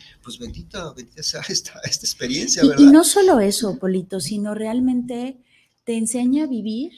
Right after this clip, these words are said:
Speaker 1: Ujú.
Speaker 2: pero también te permite compartirte a otros.
Speaker 1: Exacto.
Speaker 2: Probablemente no hubiera sido, eh, esta, esta ayuda para San Camilo
Speaker 1: Ujú.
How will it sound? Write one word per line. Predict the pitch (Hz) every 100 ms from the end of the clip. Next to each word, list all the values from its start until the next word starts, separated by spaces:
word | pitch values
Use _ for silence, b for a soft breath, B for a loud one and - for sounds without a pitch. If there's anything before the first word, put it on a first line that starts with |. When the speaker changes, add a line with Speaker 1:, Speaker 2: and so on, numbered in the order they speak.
| _
Speaker 1:
Ujú. | 110 107 _ _ _ _ _
Speaker 2:
pero | - 233 226
también | 233 226 240 247 247
te | 254
permite | 247 240 220 226 226 262 302 - _ _ _ _ _ _
compartirte | - 208 196 190 175 - 320 359 - 190
a | 175
otros. | 160 160 165 151 - _
Speaker 1:
Exacto. | - - -
Speaker 2:
Probablemente | 240 247 269 339 330 302 285 294
no | 277
hubiera | 262 254 240 240
sido, | - 214 202 208 202 190 B B -
eh, | 185 180 170 170 165 160 151 123 117 180 - -
esta, | 196 - 220 -
esta | 208 -
ayuda | 220 190 214 254 240
para | 208 185
San | - 196
Camilo | 175 190 185 185 240 -
Speaker 1:
Ujú. | 120